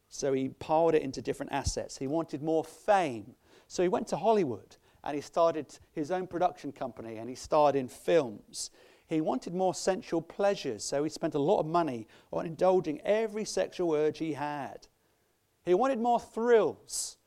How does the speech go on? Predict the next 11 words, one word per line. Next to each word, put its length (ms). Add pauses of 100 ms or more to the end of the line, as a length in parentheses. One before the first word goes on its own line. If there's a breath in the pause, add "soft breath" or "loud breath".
(120)
so 140
what 120
did 80
he 60
do? 320 (440 soft breath)
He 100
built 220
the 80
fastest 840
known 320
aircraft. 920